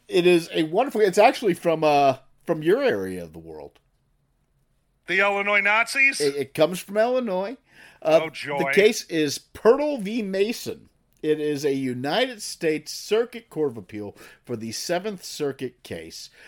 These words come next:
Speaker 1: Uh, the citation on this, all those funny numbers I give, is five two seven F three D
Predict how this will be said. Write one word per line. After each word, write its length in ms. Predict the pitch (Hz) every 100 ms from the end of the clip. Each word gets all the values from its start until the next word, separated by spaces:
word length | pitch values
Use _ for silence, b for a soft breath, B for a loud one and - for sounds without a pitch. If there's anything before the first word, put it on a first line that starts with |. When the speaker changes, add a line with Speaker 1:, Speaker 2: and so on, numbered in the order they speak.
| B B
Speaker 1:
Uh, 240 | 107 107
the 120 | 104 107
citation 720 | 151 135 - 185 190 - 151
on 160 | 143
this, 200 | 131 151
all 120 | 143 139
those 200 | 135 -
funny 360 | - 139 135
numbers 320 | 127 127 113
I 140 | 120 110
give, 300 | 98 101 98 B B B
is 300 | 202 101 185
five 480 | - 175 196 175 -
two 220 | 123 113
seven 480 | - 107 98 95 92 -
F 300 | 185 - _ _
three 460 | _ 131 165 220
D 480 | 180 107 90 82 87